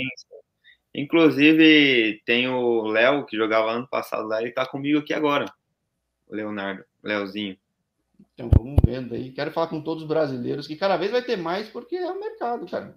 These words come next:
Speaker 2: É o mercado
Speaker 1: Vai,
Speaker 2: que
Speaker 1: vai ter muito
Speaker 2: o pessoal
Speaker 1: mais.
Speaker 2: conhece menos, mas, poxa, é interessante.
Speaker 1: Vai ter muito mais ainda.
Speaker 2: Sim. Obrigado, pessoal, que acompanhou. Quem tiver
Speaker 1: E aí?
Speaker 2: acompanhando não gravado também, ó,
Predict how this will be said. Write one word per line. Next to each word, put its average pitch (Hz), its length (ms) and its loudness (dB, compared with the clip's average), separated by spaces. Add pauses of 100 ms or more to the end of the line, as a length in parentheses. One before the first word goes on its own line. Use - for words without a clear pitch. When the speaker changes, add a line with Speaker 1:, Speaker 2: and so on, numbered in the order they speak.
Speaker 2:
É - 80 -10
o 123 60 -12
mercado 139 100 -12
Speaker 1:
Vai, 143 240 2
Speaker 2:
que 117 140 -8
Speaker 1:
vai 123 180 -8
ter 123 100 -10
muito 123 140 -8
Speaker 2:
o - 40 -14
pessoal 180 200 0
Speaker 1:
mais. - 160 4
Speaker 2:
conhece 233 180 -4
menos, 139 520 -4
mas, 120 200 -10
poxa, 131 360 -14 (100)
é 151 100 -12
interessante. 180 420 -12
Speaker 1:
Vai 113 100 -14
ter - 200 -12
muito 117 240 -14
mais 107 320 -6
ainda. 87 200 -18 (320)
Speaker 2:
Sim. 131 360 -8 (960)
Obrigado, 131 480 0
pessoal, 139 280 -6
que 147 60 -10
acompanhou. 131 580 -2 (260)
Quem 143 140 -2
tiver 147 160 2
Speaker 1:
E 147 60 4
aí? - 40 -2
Speaker 2:
acompanhando 143 300 2
não 151 160 2
gravado 135 420 4
também, 135 400 -2
ó, 123 220 -6